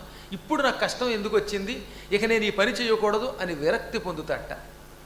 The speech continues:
ఇక్కడ చెప్పిన ఈ పద్యం చాలా జాగ్రత్తగా చదవాలి. భాగవతం చెప్పడం వల్ల ఉపయోగం లేదు,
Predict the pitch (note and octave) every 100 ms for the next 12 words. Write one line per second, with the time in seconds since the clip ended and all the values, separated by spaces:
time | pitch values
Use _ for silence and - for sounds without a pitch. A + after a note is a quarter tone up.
0 | - C#3+ D#3+ C#3 E3+ - F#3+ F3+ E3 B3
1 | E3 F3 E3+ D3+ D#3+ G3 G#3 - G#3 G#3
2 | G#3+ G3 F3+ C#3 - A#2+ C#3 F#3 G3 -
3 | F#3+ D#3+ - F#3+ G3+ G3+ G3 F#3+ F#3 F3